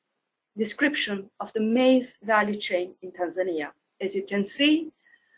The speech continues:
most of the maize is consumed at the farm by smallholder farmers. A portion of that is being sold in secondary markets to traders or other, uh,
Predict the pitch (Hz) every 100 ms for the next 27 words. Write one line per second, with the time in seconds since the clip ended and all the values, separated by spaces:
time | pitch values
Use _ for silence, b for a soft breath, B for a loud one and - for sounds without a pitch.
0 | _ _ 277 339 359 320 247 240 247 240
1 | 208 - 208 - 262 262 254 - - 190
2 | 214 214 190 190 - 208 220 226 220 240
3 | 185 156 160 247 - - _ _ _ _
4 | _ _ - - 359 359 285 247 - 202
5 | 196 202 202 196 185 - 240 226 233 233
6 | _ _ 196 190 - 254 262 254 247 196
7 | 175 180 233 - _ _ _ _ _ -
8 | 226 - 240 240 254 254 - _ _ 220
9 | 226 - 202 202 196 - - 185 165 147